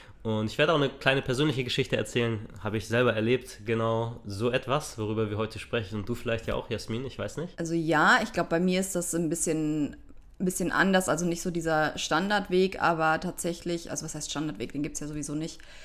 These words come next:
Speaker 2: Genau, ähm, vielleicht nicht so das, was man als allererstes so damit verbindet, Einsamkeit trotz Erfolg, aber definitiv, also ich kenne dieses,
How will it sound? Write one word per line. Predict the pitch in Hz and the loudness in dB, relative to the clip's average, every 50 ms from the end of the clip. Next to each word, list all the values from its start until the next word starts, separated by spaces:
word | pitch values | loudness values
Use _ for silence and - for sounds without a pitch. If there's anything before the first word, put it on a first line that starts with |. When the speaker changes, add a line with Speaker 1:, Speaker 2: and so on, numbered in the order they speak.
| - - - - - | -18 -20 -20 -4 -2
Speaker 2:
Genau, | 180 175 165 151 151 143 - - - | 0 2 2 2 2 0 -2 -2 -2
ähm, | 156 175 170 160 160 160 156 156 156 156 165 | -2 0 0 0 0 0 -2 -2 -2 -2 -2
vielleicht | - 170 170 175 - | 2 4 4 4 4
nicht | 196 185 - | 0 -2 -2
so | 196 | 0
das, | 180 170 175 - | 0 0 0 0
was | 175 175 | -2 -2
man | 190 165 165 165 143 | -2 -2 -2 -2 -2
als | - 156 - | -2 -4 -4
allererstes | - - 165 160 - - 160 170 - - 175 156 156 - - - - - - | -4 -4 -2 0 2 2 2 2 2 0 0 0 0 0 -2 -2 -6 -8 -6
so | 160 160 165 160 - | -4 -4 -4 0 2
damit | - 160 160 170 - | 2 2 2 2 -2
verbindet, | - 175 147 147 175 180 196 196 196 190 190 - - - | -2 -4 0 2 2 2 4 2 2 2 0 -4 -8 -4
Einsamkeit | - 160 175 170 170 165 170 190 170 156 - | -2 -2 0 0 -2 -2 -2 -2 -4 -4 -2
trotz | - 175 165 - | -4 -6 -6 -2
Erfolg, | - 160 160 - - 156 151 175 - - | -2 -4 -4 -2 -2 0 0 0 2 0
aber | - - 160 156 | 0 0 0 0
definitiv, | - 170 175 - 185 165 165 - 175 170 170 - - | 0 0 0 0 0 -2 -2 -2 -4 -4 -4 -4 -6
also | - 151 147 | -4 -4 -4
ich | 143 - | -4 -4
kenne | - 196 208 202 196 185 | -2 -2 0 0 0 0
dieses, | 175 180 180 170 170 180 180 170 - | 0 0 0 0 2 0 0 0 -2